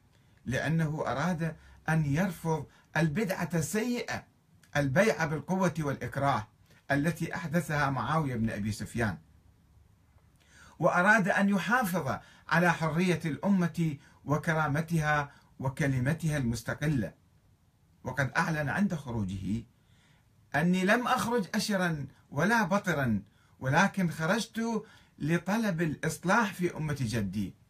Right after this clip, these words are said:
وقال إن يزيد يخيره بين السلة والذلة،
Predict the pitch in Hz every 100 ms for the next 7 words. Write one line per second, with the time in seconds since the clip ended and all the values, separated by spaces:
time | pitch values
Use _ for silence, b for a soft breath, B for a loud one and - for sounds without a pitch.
0 | _ _ _ _ _ _ _ b b b
1 | - 131 143 160 - 160 151 143 123 185
2 | 214 - _ b b - 143 139 143 131
3 | 180 165 156 127 139 151 131 208 240 226
4 | 196 165 139 156 233 196 -